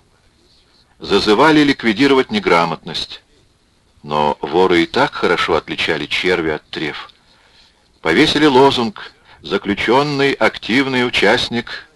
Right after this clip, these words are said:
социалистического строительства". И даже термин придумали: "перековка". Именно здесь придумали.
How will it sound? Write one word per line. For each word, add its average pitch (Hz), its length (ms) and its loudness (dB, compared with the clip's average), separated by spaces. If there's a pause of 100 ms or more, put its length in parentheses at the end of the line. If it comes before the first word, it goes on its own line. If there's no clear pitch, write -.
социалистического 98 1160 -2
строительства". 78 800 -4 (600)
И 80 80 -12
даже 80 260 0
термин 113 540 2
придумали: 76 600 -8 (400)
"перековка". 90 920 -2 (640)
Именно 90 400 -4
здесь 76 320 -4
придумали. 69 520 -12